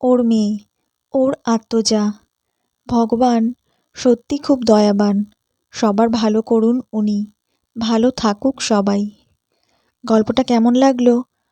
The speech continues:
অবশ্যই কমেন্ট করে জানাবেন আর সাবস্ক্রাইব করে আমার পাশে থাকবেন।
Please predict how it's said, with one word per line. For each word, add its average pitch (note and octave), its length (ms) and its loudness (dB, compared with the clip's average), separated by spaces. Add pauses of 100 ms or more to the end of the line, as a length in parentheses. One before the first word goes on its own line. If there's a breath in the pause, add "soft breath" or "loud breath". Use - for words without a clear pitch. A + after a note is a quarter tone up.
(120)
অবশ্যই A#3 460 2
কমেন্ট A3+ 360 2
করে C4 200 0
জানাবেন B3+ 460 2 (420)
আর A3+ 100 -2
সাবস্ক্রাইব B3 600 -2
করে A#3 300 0 (140)
আমার A#3 220 0
পাশে - 320 -4
থাকবেন। G#3 460 -2